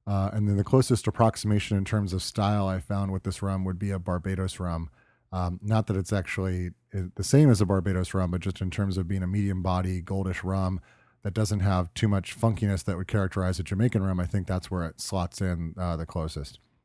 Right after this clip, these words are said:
Um, and I'll say this about the rum. Uh, I finished my glass well before I knew I was getting near the end of my glass. So it is something that I kept reaching over and,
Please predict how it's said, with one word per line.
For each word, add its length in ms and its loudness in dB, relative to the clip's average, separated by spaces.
Um, 200 0
and 100 6
I'll 100 12
say 180 12
this 180 10
about 220 6
the 80 2
rum. 400 0
Uh, 220 -2
I 100 0
finished 320 4
my 100 4
glass 440 2
well 240 4
before 320 2
I 100 2
knew 280 0
I 100 0
was 100 -2
getting 200 0
near 120 0
the 80 0
end 140 -2
of 60 -2
my 100 -2
glass. 340 -2
So 200 0
it 100 -4
is 180 4
something 260 2
that 120 0
I 80 -2
kept 240 -2
reaching 300 -2
over 240 0
and, 100 -4